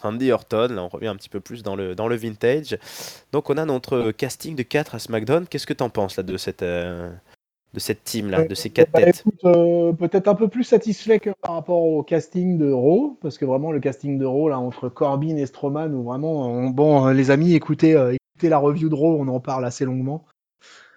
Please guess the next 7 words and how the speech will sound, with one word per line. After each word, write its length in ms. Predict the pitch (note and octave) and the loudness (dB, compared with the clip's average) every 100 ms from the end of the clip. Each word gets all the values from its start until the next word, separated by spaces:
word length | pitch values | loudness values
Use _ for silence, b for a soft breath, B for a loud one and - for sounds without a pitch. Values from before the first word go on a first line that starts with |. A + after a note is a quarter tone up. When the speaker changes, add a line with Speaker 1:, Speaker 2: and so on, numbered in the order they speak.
| _ - | _ -4
Speaker 2:
Mais, 240 | B2+ C3 | 0 2
euh, 1600 | C3 B2+ B2+ B2+ B2+ B2 B2+ B2+ C3 C3 C3 C3 C3 C3 C3 C3 C3+ - _ | 4 4 4 6 4 4 2 2 2 0 0 0 0 0 -2 -4 -6 -10 _
on 60 | C#3 | -2
va 100 | D3+ | 2
dire 220 | D3 F3+ | 2 2
que 80 | D#3 | 2
là 680 | D3+ D#3+ F3+ F#3 F#3 F#3 | 6 8 8 6 4 2